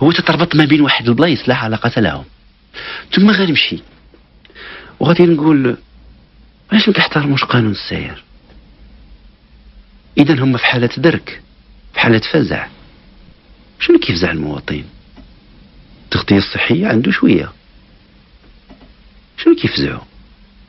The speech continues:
كيفزعو فين غيموت وفين غيسكن. فين غيموت راه مخليها في يد الله، فين غيسكن عطينا اختيار ولا خلينا اختيار واحد؟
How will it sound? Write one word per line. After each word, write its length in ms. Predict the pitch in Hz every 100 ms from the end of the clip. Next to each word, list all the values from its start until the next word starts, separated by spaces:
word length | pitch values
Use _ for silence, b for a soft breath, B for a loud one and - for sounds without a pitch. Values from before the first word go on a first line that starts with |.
| _ _ _ _ _
كيفزعو 440 | - - 101 101 131
فين 200 | - 123
غيموت 520 | 113 113 135 202 -
وفين 200 | - 101
غيسكن. 380 | 90 - - - _ - _ _ _ - - _ - _ _ _ _ _ _ _ _ - _ _ _ _ _ _ _ B B - _ - -
فين 160 | 131
غيموت 340 | 139 117 101 95
راه 80 | 87
مخليها 320 | - 127 156
في 120 | 185
يد 60 | 180
الله، 280 | - - - - _ _ _ _ - - - _ _ - B -
فين 200 | - 127
غيسكن 560 | 123 135 - - 240 254 - - - - - - - - - - - - -
عطينا 280 | - - 143
اختيار 540 | 127 - 165 180 285 262
ولا 120 | -
خلينا 340 | - 131 110
اختيار 400 | 98 - 95 82
واحد؟ 260 | 80 87